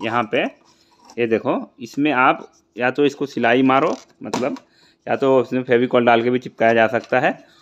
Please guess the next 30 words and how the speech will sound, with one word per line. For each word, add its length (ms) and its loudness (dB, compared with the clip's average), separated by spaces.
और 160 0
ये 200 6
वाला 240 8
देखो 220 2
आपको 360 2
ऐसा 200 2
नहीं 160 0
है 80 4
कि 120 0
मतलब 340 2
ये 120 2
इसमें 300 -2
बाहर 240 2
आ-, 80 0
इधर 280 0
इसके 220 -4
अंदर 340 4
स्पेस 420 2
है 60 2
उसमें 260 0
आ 180 4
गया 180 2
वो, 120 0
यहाँ 140 2
पे 120 -2
देखो 200 0
कैसा 240 -2
दिख 180 -4
रहा 120 0
है। 340 -10